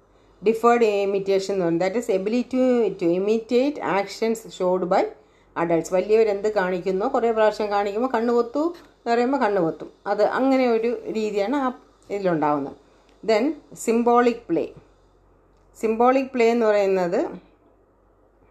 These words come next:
ഒരേ സാധനം ക-, dolls കൊടുക്കുന്നു, അത് ബേബിയെ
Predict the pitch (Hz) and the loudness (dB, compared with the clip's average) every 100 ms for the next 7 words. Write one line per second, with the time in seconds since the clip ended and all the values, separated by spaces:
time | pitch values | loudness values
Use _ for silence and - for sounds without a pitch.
0 | _ _ _ _ _ - 160 196 202 190 | _ _ _ _ _ -8 0 2 4 4
1 | 240 247 254 214 214 220 208 214 220 226 | 4 2 4 4 4 2 0 4 6 6
2 | 220 226 196 190 196 190 208 170 120 190 | 2 0 0 0 0 0 0 -2 -2 -2
3 | 196 190 - 160 202 214 220 | -2 -6 -10 -2 4 4 4